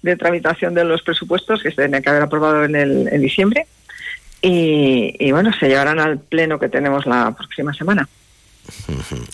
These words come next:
Speaker 2: La semana en curso, ahí tal, ¿saldrán adelante? ¿Ustedes cómo lo ven?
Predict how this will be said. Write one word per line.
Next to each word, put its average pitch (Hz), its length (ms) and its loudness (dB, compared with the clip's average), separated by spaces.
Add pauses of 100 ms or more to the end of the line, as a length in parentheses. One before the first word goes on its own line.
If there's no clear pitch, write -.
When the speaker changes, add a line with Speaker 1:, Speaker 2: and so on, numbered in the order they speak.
(540)
Speaker 2:
La 92 160 2
semana 143 320 4
en 143 80 0
curso, 165 680 2
ahí 170 600 2
tal, 165 920 2
¿saldrán 143 460 2
adelante? 160 1160 2
¿Ustedes 143 380 0
cómo 135 220 2
lo 139 80 4
ven? 113 320 0